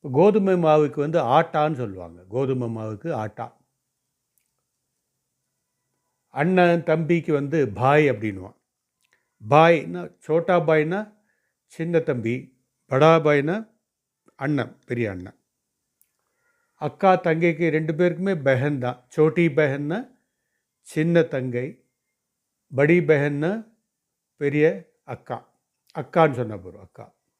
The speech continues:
படி பெஹன்னா அக்கா. மகன்றதுக்கு பேட்டா அப்படின்வாங்க, மகளுக்கு பேட்டி. மகனுக்கு பேட்டா, மகளுக்கு பேட்டி. நண்பனுக்கு வந்து தோஸ்து,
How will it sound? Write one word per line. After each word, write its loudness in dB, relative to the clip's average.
படி 2
பெஹன்னா -2
அக்கா. -8
மகன்றதுக்கு 0
பேட்டா 4
அப்படின்வாங்க, -6
மகளுக்கு 2
பேட்டி. 2
மகனுக்கு -2
பேட்டா, -4
மகளுக்கு 2
பேட்டி. -4
நண்பனுக்கு 2
வந்து 0
தோஸ்து, 2